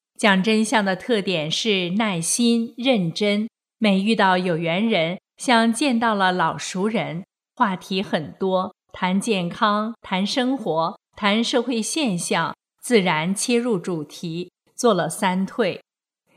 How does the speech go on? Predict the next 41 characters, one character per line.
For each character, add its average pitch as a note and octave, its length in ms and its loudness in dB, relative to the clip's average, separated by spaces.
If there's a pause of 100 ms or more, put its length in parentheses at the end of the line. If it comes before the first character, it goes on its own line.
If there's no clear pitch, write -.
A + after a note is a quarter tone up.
(140)
一 G#3 120 0
次， G#3+ 460 0 (160)
在 C4 180 2
一 A3+ 160 0
鞋 E3 320 -6
店， F3+ 360 -2 (300)
我 G3+ 160 2
和 G3 320 2
另 C4+ 180 0
一 A3+ 140 0
同 E3 300 -4
修 F#3+ 380 0 (100)
给 G#3+ 180 2
两 G3+ 220 2
位 F#3+ 180 -2
店 G#3+ 300 -2
员 F#3 320 0
讲 E3+ 220 -4
三 F#3+ 320 -4
退， G3+ 400 -6 (320)
他 - 120 -2
俩 G3 280 4
只 F3+ 240 -4
关 G3+ 280 0
注 G#3+ 220 -2
生 A#3 380 -2
意， A3 320 -4 (180)
不 G3+ 120 2
愿 A#3+ 260 2
听 G#3 260 -2
我 F3+ 140 0
俩 E3+ 260 -2
讲。 - 400 -6 (480)
可 F#3+ 320 4
同 F#3 240 -2
修 G3+ 240 0
C G3+ 400 -4 (180)
在 A#3+ 260 2
试 A#3 240 0
鞋 F3+ 320 -2
中 A#3 320 0